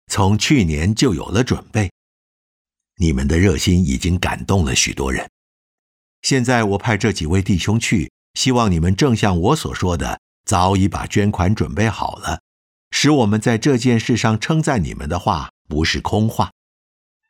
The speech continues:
假如有马其顿人跟我们一起去，发现你们并没有准备好，我们就会很难为情，因为对你们太相信了。至于你们会觉得惭愧，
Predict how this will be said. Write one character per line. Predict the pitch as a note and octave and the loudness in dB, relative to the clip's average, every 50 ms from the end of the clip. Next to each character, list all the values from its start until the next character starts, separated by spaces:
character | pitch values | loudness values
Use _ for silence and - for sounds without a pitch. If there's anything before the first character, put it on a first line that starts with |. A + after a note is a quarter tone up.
| _ _ | _ _
假 | - A2 G2+ G#2 | -2 0 2 2
如 | G#2+ G#2+ A2 B2+ B2 | 2 4 4 4 6
有 | A2+ A#2 | 4 4
马 | B2 A2+ F2 F2 | 4 2 0 0
其 | - - - | -2 -2 0
顿 | G#2 A#2 A2+ F#2+ | 2 2 2 2
人 | D#2+ E2+ F#2+ | 2 2 2
跟 | F2+ A#2 A#2 | 2 4 2
我 | A2 D#2+ | 2 2
们 | C#2+ D#2+ G#2 C#3 | 2 0 2 2
一 | D#3+ B2+ | 2 0
起 | - - - G#1 - | 0 -2 -6 -6 -6
去， | - - A2 G#2 F2+ - _ _ _ _ | -4 0 2 2 0 0 _ _ _ _
发 | - D#3+ D#3 | -2 -2 0
现 | D#3 - E3 C#3 | 0 2 2 4
你 | A#2+ A2 | 4 4
们 | G#2 A#2 B2+ | 4 2 0
并 | B2+ E3 C#3+ A2 | 2 2 2 4
没 | F#2+ G2+ G#2+ B2+ | 4 4 4 4
有 | D3 D#3 | 2 2
准 | D#3 - F2+ B1+ B1+ | 2 0 -2 -4 -2
备 | D#2 C3 D3+ C3+ | 0 0 0 0
好， | - - - - - - - _ _ _ _ _ _ _ _ _ _ _ _ _ _ | 0 -4 -6 -6 -6 -8 -12 _ _ _ _ _ _ _ _ _ _ _ _ _ _
我 | - C2 B1+ | -6 -4 -4
们 | A#1+ B1+ | -2 -2
就 | B1 - E2+ | 0 0 0
会 | - D#2 D#2+ | 0 0 -2
很 | C#2+ A#1+ A#1 G#1+ | -2 -4 -4 -4
难 | A1 A#1 C2 C2+ | -2 -2 -2 -2
为 | C2 C2 | -2 -2
情， | C2 - - B1 - - _ _ _ _ _ _ _ _ _ _ | -2 -2 -4 -6 -8 -12 _ _ _ _ _ _ _ _ _ _
因 | - A2 G#2+ G#2 | 0 2 2 4
为 | G#2 G#2 | 4 2
对 | - - A2+ G#2 | 2 2 2 2
你 | F2+ D2+ C2 | 2 0 -4
们 | B1+ C2+ D#2 E2 - | -4 -4 -6 -6 -8
太 | - - - D3+ C3+ F2 | -8 -6 -4 -4 -4 -4
相 | C2 - - G2+ G2+ G#2+ | -4 -4 -2 -2 0 0
信 | G#2+ - B2+ A2 | 0 0 -2 -2
了。 | - - - - - _ _ _ _ _ _ _ _ _ _ _ _ - | -2 -6 -14 -20 -20 _ _ _ _ _ _ _ _ _ _ _ _ -2
至 | - B2 F#2+ | 0 0 0
于 | D2+ D2 D2+ E2 F2 - _ _ - | 0 0 0 0 -2 -2 _ _ 0
你 | - G#2+ G2+ | 2 4 4
们 | F#2+ G#2 A2+ | 4 4 2
会 | A#2 - E3+ A2+ | 2 2 0 0
觉 | E2 - D#2 F2 | 0 -2 -4 -2
得 | G#2+ B2+ B2 | 0 0 0
惭 | - - - - A#1+ D2 | -2 -4 -10 -8 -6 -6
愧， | F2+ - - C#3 A2+ F2+ | -4 -2 0 0 0 0